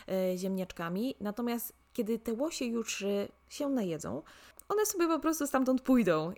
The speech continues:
i już ich nie zobaczycie, albo gdzieś tam ewentualnie się, e, położą. Natomiast one tam nie są w żaden sposób, e, przywiązane, nie są zamknięte,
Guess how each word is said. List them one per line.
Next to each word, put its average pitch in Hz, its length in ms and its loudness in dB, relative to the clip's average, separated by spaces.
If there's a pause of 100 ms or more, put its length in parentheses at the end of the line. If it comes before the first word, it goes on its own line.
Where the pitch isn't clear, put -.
i 240 80 -2
już 285 160 4
ich 320 160 4
nie 285 160 6
zobaczycie, 196 640 0
albo 185 200 0
gdzieś 226 240 0
tam 214 240 -4
ewentualnie 202 640 0
się, 180 340 0
e, 170 220 0
położą. 175 580 2 (300)
Natomiast 247 320 2
one 233 180 0
tam 247 200 4
nie 254 120 2
są 220 200 -2
w 208 40 -2
żaden 208 220 -2
sposób, 202 480 -2
e, 180 220 2
przywiązane, 208 600 0
nie 208 120 2
są 202 180 -2
zamknięte, 247 760 0